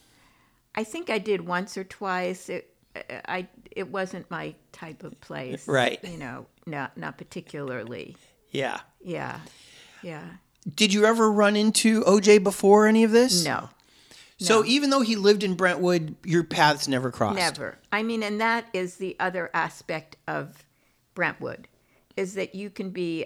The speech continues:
Speaker 1: as anonymous as you want. I mean, I don't know, one day I saw Henry Winkler over at the farm shop.
Speaker 2: <laughs>
Speaker 1: I've seen, um, Harrison Ford walking
Speaker 2: Oh.
Speaker 1: down Montana. Um,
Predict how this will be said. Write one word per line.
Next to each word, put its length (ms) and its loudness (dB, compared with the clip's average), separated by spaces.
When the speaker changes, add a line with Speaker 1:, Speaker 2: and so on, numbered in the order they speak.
Speaker 1:
as 180 -6
anonymous 680 -6
as 140 -18
you 120 -10
want. 540 -8
I 80 -4
mean, 260 -8
I 100 -4
don't 120 -6
know, 120 -6
one 200 -6
day 220 -6
I 40 -6
saw 200 -10
Henry 340 -8
Winkler 580 -2
over 240 -2
at 120 -6
the 80 -8
farm 460 -4
shop. 680 -4
Speaker 2:
<laughs> 60 -20
Speaker 1:
I've 140 -8
seen, 500 -8
um, 560 -8
Harrison 460 -4
Ford 540 0
walking 340 -2
Speaker 2:
Oh. 180 -2
Speaker 1:
down 500 0
Montana. 1160 0
Um, 380 -4